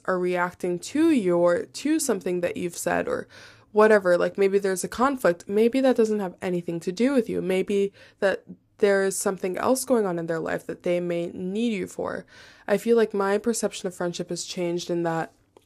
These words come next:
it's less about fun time and giggles and sleepovers and all of those things, and it's more about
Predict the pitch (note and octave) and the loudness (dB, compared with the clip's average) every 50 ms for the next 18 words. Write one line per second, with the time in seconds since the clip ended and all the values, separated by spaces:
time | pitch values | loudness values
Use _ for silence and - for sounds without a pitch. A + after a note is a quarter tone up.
0 | - - G#3 G#3+ - - - G3+ G#3 G#3 G#3 - - A3 G#3+ G3 F#3 F3+ F3 F3 | -6 0 0 2 2 0 -2 2 2 2 2 2 0 0 0 2 0 2 2 0
1 | - - _ - - - - - - _ _ _ _ _ _ _ _ _ _ _ | -2 -6 _ -20 -20 -20 -20 -20 -20 _ _ _ _ _ _ _ _ _ _ _
2 | _ _ - - - - A#3 A3+ A#3 C4 C4 B3+ - F#3 F#3+ F3 E3+ D#3+ D#3+ D#3+ | _ _ -14 -8 -2 4 6 6 6 6 6 4 2 -2 -4 -4 -2 -2 -2 -2
3 | E3+ F#3 G3 _ _ _ - - - G#3 G3 F#3 F3+ F3 F3+ - - F#3 - A3 | -2 -4 -6 _ _ _ -20 -6 0 2 2 4 4 2 0 0 -4 2 4 4
4 | A3 A3 A3+ F#3+ F3 E3+ F3 G#3+ A3 - - - G3+ G3 F#3 F#3 F3 - - - | 4 6 4 4 4 4 2 0 -2 -6 -8 -6 -6 -6 -6 -4 -6 -6 0 2
5 | G#3 A3+ B3 - A3+ G3+ F#3 F3+ F3+ E3 E3+ E3+ F3 F3 - F#3 F3+ F3 - - | 2 2 6 6 6 6 6 4 0 0 0 0 -2 -2 -2 -2 -2 -2 -4 0
6 | F#3+ F#3+ F#3+ F#3 F3+ F#3 F#3 G3+ A#3 - - - G3 G3 F#3+ F#3 - F#3+ F#3 F#3 | 0 2 2 2 2 2 2 2 2 0 0 -4 -4 -2 -2 -4 -2 -2 -2 -2
7 | F3+ - - G3+ G3 G3+ G#3+ A3 A3+ A3 G#3 F#3 F3 E3+ E3+ - | -2 -4 -6 -2 0 2 4 4 4 4 4 4 4 4 2 0